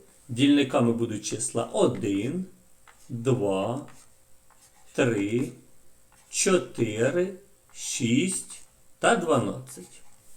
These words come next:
У числа двадцять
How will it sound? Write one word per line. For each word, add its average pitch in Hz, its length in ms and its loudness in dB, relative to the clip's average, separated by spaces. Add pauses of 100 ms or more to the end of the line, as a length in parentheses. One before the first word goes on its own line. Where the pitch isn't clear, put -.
(1040)
У 277 140 2
числа 247 380 0
двадцять 151 760 0